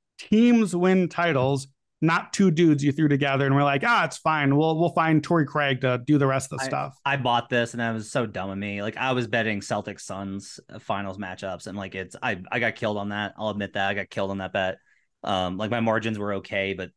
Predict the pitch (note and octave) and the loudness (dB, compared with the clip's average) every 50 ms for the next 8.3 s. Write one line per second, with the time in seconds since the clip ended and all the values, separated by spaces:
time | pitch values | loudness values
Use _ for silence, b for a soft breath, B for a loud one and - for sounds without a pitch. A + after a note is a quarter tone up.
0 | - A#2+ G#2 G#2+ G#2+ G#2 G#2 G#2 G2+ G2+ G#2+ G#2+ G2 F#2 F#2 F#2+ F#2+ F#2+ G2 F#2+ | -12 -8 -6 -4 -2 -2 -2 -2 -2 -4 -4 -6 -6 -6 -6 -8 -8 -8 -8 -8
1 | F#2+ F#2+ - - G2+ G2 F#2+ F#2 F#2 F2 G#2+ G2+ G2 F#2+ F#2+ F#2+ A2+ G#2+ G#2+ G#2+ | -8 -10 -8 -8 -6 -6 -6 -6 -6 -6 -6 -6 -6 -6 -8 -8 -8 -6 -6 -6
2 | G2+ - F#2 - - - A2+ G2+ F#2 F#2+ F#2 F2+ F#2 F2+ G2 F#2+ F2+ - F#2 F2+ | -8 -8 -12 -14 -10 -6 -4 -4 -4 -4 -6 -6 -8 -10 -12 -12 -12 -10 -10 -10
3 | G2+ G2 - - - - - - - - - - - b b b b b b b | -10 -12 -14 -14 -16 -16 -14 -14 -16 -16 -18 -18 -20 b b b b b b b
4 | A#2 A#2+ A2 G#2+ A2 - A#2 A2 G2+ G2+ - A2 A2 G#2+ G#2+ G2+ G2+ G2+ G2+ F#2+ | -2 -2 -2 -2 -4 -4 -6 -4 -6 -6 -4 -2 -2 0 0 0 -2 -2 -2 -2
5 | F#2+ F#2+ F#2 F#2 F#2 A#2 C#3 D3+ E3 F3 F#3 F#3+ F3+ F#3 F#3 G3+ G3+ G3 F3 D3 | 0 -2 -2 -2 -4 -4 -4 -2 -2 -2 -2 -2 -4 -4 -4 -4 -2 -2 -2 -2
6 | C#3 C3+ C3 D3 E3+ F3+ F3 F#3+ F#3 E3 E3+ F#3 G3 F#3+ D3+ C3 A#2+ A2+ C3+ C#3+ | -2 -4 -4 -4 -6 -6 -4 -6 -6 -4 0 0 2 2 2 0 -2 -4 -4 -4
7 | E3 F3+ F#3 F3+ F3 E3+ F3+ F3+ F3 - - F3 F3 F3 F#3+ G3 G3 F#3 F3 D#3 | -2 -2 -2 -2 -2 -2 -2 -2 -4 -6 -6 -4 -4 -2 -2 -2 -2 -2 -2 -2
8 | D3 C3+ B2+ B2+ - - | 0 0 -2 -2 -4 -10